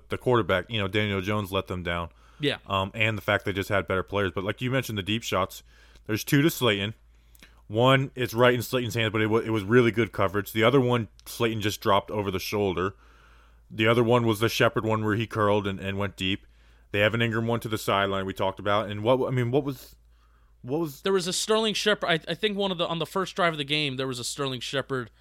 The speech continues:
Speaker 2: one on the right sideline, I think.
Speaker 1: I can say I can't remember that one. So they just, you know, and, but at the end, at the same time, well, it's like, okay, did we convert our deep shots? No, it opened up stuff underneath. I mean,
Speaker 2: Correct.
Speaker 1: let's, let's go through numbers. The, on those deep ones,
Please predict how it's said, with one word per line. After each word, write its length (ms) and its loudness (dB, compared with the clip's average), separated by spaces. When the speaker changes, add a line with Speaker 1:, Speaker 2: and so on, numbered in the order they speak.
Speaker 2:
one 180 -4
on 120 -4
the 80 -2
right 260 -2
sideline, 680 -4
I 140 -6
think. 280 -8
Speaker 1:
I 20 -6
can 160 -10
say 140 -4
I 60 0
can't 180 -6
remember 240 -4
that 140 -4
one. 140 -12
So 280 -2
they 100 -2
just, 260 -4
you 120 -4
know, 140 -4
and, 440 -2
but 280 0
at 220 2
the 100 4
end, 240 2
at 180 0
the 60 -6
same 280 2
time, 360 2
well, 240 6
it's 120 0
like, 100 0
okay, 260 0
did 160 -4
we 80 -2
convert 360 0
our 80 2
deep 200 -4
shots? 240 -4
No, 200 -2
it 60 -2
opened 260 -2
up 160 -4
stuff 260 -8
underneath. 400 -8
I 40 -10
mean, 200 -10
Speaker 2:
Correct. 200 -8
Speaker 1:
let's, 220 -10
let's 200 -4
go 100 -2
through 120 -6
numbers. 340 -6
The, 300 0
on 160 -6
those 200 -2
deep 220 -6
ones, 320 -8